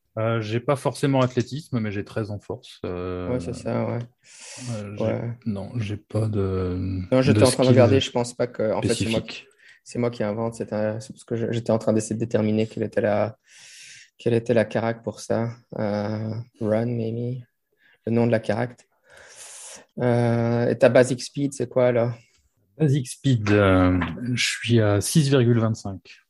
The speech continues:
Speaker 2: Très bien. Ouais, t'es assez rapide, effectivement, ouais. Ok, ben, tu fonces sur le balcon, alors.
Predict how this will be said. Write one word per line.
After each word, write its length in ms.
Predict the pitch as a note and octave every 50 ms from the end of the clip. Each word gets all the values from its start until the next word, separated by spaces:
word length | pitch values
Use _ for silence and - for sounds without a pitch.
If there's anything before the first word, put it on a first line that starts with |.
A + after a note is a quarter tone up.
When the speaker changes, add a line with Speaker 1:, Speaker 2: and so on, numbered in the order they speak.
| _ _
Speaker 2:
Très 180 | - - - B2
bien. 180 | B2 B2 A#2+ A#2+ - - - _ _ -
Ouais, 160 | - C#3 D3+ D#3
t'es 80 | -
assez 160 | B2 A2 -
rapide, 320 | A#2+ A2+ A#2 A#2 - D3 C3+
effectivement, 500 | A#2 - - - - B2+ C3 C3+ B2+ A#2+
ouais. 140 | A2+ A2+ A2+ - _ - - - - - - -
Ok, 200 | - E3 D#3+ G3+ E3
ben, 100 | D3 C#3
tu 140 | - -
fonces 300 | C3+ - - G3 E3+ D#3+
sur 120 | - - D#3+
le 80 | C#3+
balcon, 420 | C#3 C3+ C#3 C3+ C#3 - F#3+ F3 E3+
alors. 360 | E3 E3 E3 E3+ F3 E3+ -